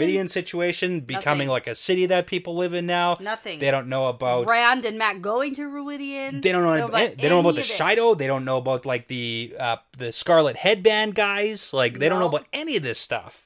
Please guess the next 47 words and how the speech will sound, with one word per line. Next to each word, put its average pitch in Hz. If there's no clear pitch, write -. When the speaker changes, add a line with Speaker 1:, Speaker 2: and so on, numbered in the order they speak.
Speaker 2:
None 190
of -
it. -
Speaker 1:
And 143
we 147
get 135
all 156
of 143
the 143
little 135
tidbits 131
from 117
Perrin 147
being 120
like, 117
"Oh, 165
Gaul 117
never 113
talked 110
about 107
this 104
to 233
me," 208
Speaker 2:
Shido 262
Speaker 1:
so 226
Speaker 2:
just, 220
like, 196
living 208
in 226
the 220
Speaker 1:
being 139
a 117
bunch 131
of 110
<laughs> -
Speaker 2:
Yeah. 185
Speaker 1:
You 120
know, 123
it's 135
kinda 151
crazy. 160
Like, 123
so 151
much 151
stuff 143
has 113
happened. 135